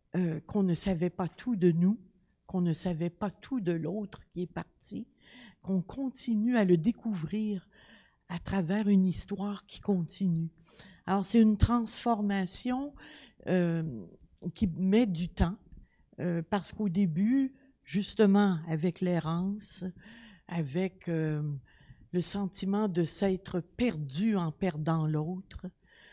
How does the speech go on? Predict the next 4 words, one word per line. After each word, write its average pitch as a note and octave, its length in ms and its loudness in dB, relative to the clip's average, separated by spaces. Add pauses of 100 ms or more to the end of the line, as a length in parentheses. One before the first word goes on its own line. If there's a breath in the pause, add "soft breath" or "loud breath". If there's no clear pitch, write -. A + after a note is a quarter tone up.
(380 soft breath)
avec, F3+ 520 -4
euh, F3+ 300 2 (720 soft breath)
les F3+ 160 6
retrouvailles F#3+ 1080 0